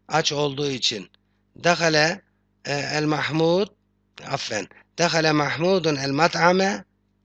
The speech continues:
e, ve huve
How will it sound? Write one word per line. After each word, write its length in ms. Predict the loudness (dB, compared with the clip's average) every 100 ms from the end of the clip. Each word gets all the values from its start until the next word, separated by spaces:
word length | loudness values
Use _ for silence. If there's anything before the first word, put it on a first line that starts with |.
| _ _ _ _ _ -20 -20 _ _ -10
e, 240 | -6 -4 -6 -8 _
ve 200 | -6 -2
huve 580 | 0 0 2 2 0 -4